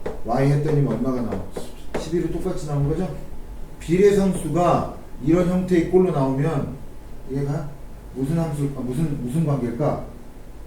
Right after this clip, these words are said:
만약에 이걸 모르겠으면, 이렇게 했는데도 모-, 이렇게 했는데도 모르겠으면 Y는 이라고 써보라니까. 그 Y는 어떻게 돼?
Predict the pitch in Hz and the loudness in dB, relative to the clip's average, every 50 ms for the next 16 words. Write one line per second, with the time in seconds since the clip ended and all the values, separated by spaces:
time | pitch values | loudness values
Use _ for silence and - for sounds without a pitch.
0 | - - - - - - 143 170 185 165 160 160 170 170 143 139 147 175 175 165 | -14 -14 -14 -8 -2 2 4 6 6 6 6 6 6 4 4 6 6 6 6 4
1 | - - 127 107 92 90 - - - - - - - - - - - - - - | 4 2 0 -2 -4 -6 -6 -8 -10 -10 -8 -8 -8 -8 -8 -10 -12 -12 -14 -12
2 | - - 120 - - 143 165 160 170 190 175 165 147 143 135 123 127 123 - - | -10 -10 -8 -4 0 2 2 4 6 4 4 4 2 2 4 4 4 4 4 4
3 | 160 160 175 - 175 185 190 190 170 165 147 135 - 127 139 143 139 135 - - | 4 4 4 4 4 2 2 2 2 0 0 -2 0 0 2 2 2 0 0 0
4 | 139 139 123 113 113 120 143 151 156 151 160 170 170 165 151 143 139 127 - - | 0 0 0 2 2 2 2 2 2 2 2 2 2 2 2 2 2 0 0 -2
5 | 170 156 160 156 135 120 117 110 - - 117 - - - - - - 123 120 120 | -2 -2 -2 -2 -2 -2 -4 -4 -4 -6 -6 -6 -6 -8 -8 -6 -4 -2 0 2
6 | 139 160 160 139 123 113 - - 110 98 | 2 2 2 0 -2 -2 -4 -4 -6 -6